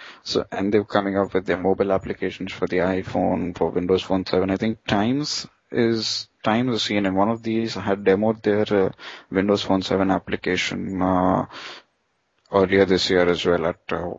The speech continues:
Mix, Indie Mix twenty ten. Yeah. Yeah. So here's, so this consolidation and this movement from traditional media into digital media is quite interesting. You know, these traditional media houses are now taking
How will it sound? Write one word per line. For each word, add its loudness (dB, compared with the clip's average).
Mix, -4
Indie 2
Mix 0
twenty 0
ten. -6
Yeah. -6
Yeah. 0
So 2
here's, 2
so 0
this -2
consolidation 0
and 2
this -2
movement 2
from 0
traditional -2
media 2
into 0
digital 0
media 2
is 2
quite 0
interesting. -4
You -2
know, 0
these -4
traditional 2
media 4
houses 0
are 0
now 2
taking -4